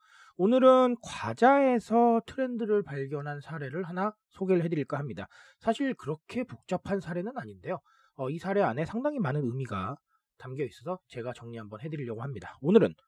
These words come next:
홈런볼 이야기로 함께 하시죠. 안녕하세요, 여러분. 노준영입니다. 디지털 마케팅에 도움되는 모든 트렌드 이야기로 함께하고 있습니다. 강연 및 마케팅 컨설팅 문의는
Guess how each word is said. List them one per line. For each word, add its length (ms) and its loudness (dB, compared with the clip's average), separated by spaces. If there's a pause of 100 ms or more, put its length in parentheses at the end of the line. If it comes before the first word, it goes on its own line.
(280)
홈런볼 600 2
이야기로 280 -4
함께 200 -12
하시죠. 260 -16 (1400)
안녕하세요, 360 4
여러분. 220 4
노준영입니다. 560 -2 (580)
디지털 300 -2
마케팅에 460 -2
도움되는 400 -8
모든 260 -2
트렌드 300 2
이야기로 280 0
함께하고 360 -6
있습니다. 340 -18
강연 360 -6
및 160 4
마케팅 400 -4
컨설팅 400 -6
문의는 360 -8